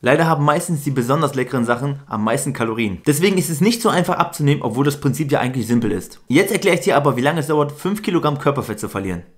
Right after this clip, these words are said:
So, ich habe jetzt was aufgezeichnet. Also, ein Kilogramm Körperfett entsprechen siebentausend Kalorien. Das bedeutet, fünf Kilogramm Körperfett sind einfach das Fünffache,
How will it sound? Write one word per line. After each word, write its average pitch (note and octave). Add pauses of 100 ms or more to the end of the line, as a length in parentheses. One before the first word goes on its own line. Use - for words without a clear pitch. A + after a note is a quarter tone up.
So, C#3
ich E3
habe A3
jetzt G3+
was F#3
aufgezeichnet. G#2+
Also, C3+
ein G#3+
Kilogramm F#3
Körperfett B2 (180)
entsprechen -
siebentausend D#3+
Kalorien. A#2+ (300)
Das -
bedeutet, A#2
fünf -
Kilogramm G3
Körperfett G#3
sind C3+
einfach A2
das G#2
Fünffache, F#3+